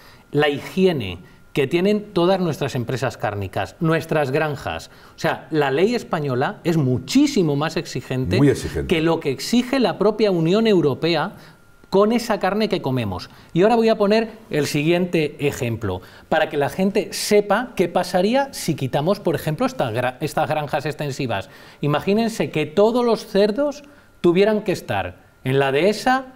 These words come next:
Speaker 1: pastando hierba. Sería maravilloso. Pero ¿qué ocurriría? Primero, la producción sería infinitamente menor. Con lo cual, ¿qué ocurriría con el precio del alimento? ¿Qué ocurriría con la posibilidad de que todo el mundo pudiera tomarse un lomo de cerdo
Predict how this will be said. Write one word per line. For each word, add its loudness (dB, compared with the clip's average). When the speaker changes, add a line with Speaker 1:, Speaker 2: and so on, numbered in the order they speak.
Speaker 1:
pastando 0
hierba. -4
Sería -2
maravilloso. -2
Pero 0
¿qué 4
ocurriría? 2
Primero, 2
la 6
producción 2
sería 0
infinitamente 0
menor. -4
Con 2
lo 2
cual, 4
¿qué -2
ocurriría 2
con 0
el 0
precio -2
del 2
alimento? -2
¿Qué 4
ocurriría 2
con 2
la 2
posibilidad 2
de 0
que -2
todo 0
el 0
mundo 2
pudiera 2
tomarse -4
un -2
lomo 0
de 0
cerdo -2